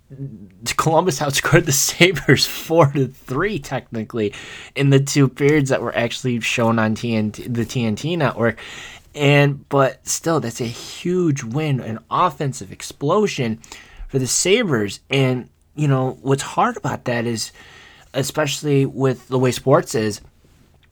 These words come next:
you know, a team puts up nine goals, which is a lot of goals for hockey. Like, even five is like, "Wow, that's a lot of goals." Nine is like,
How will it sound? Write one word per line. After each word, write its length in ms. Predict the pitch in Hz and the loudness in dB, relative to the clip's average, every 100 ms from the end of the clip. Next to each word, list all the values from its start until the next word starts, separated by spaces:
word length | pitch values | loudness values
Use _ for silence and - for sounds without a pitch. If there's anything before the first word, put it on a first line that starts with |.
| _ - - | _ -18 -4
you 120 | 135 | 0
know, 160 | 127 127 | 2 0
a 80 | 120 | -2
team 200 | - 190 | -4 -4
puts 260 | 151 139 156 | -2 -2 0
up 140 | 139 | 0
nine 400 | 117 120 135 120 | 0 2 2 2
goals, 240 | 131 110 | 0 -2
which 160 | 95 104 | -4 -8
is 80 | 98 | -6
a 60 | |
lot 520 | 98 92 95 107 113 107 | -6 -4 -2 2 4 2
of 80 | |
goals 240 | 101 107 95 | 0 -4 -6
for 140 | 92 | -10
hockey. 440 | 90 98 92 - 90 | -6 -4 -6 -8 -6
Like, 240 | 104 101 | -6 -6
even 260 | 180 185 113 | -4 -2 -2
five 540 | - - 107 120 117 | -4 -2 6 6 6
is 80 | 85 | 0
like, 180 | 87 76 | -10 -4
"Wow, 200 | 113 - | -2 0
that's 180 | 95 110 | -2 -6
a 60 | |
lot 220 | 92 101 101 | -6 -6 -6
of 60 | |
goals." 300 | 90 117 95 - - - - - | -4 -6 -6 -12 -20 -20 -20 -10
Nine 500 | 95 110 127 143 113 | -2 2 4 4 0
is 140 | 90 | -4
like, 260 | 87 78 | -8 -10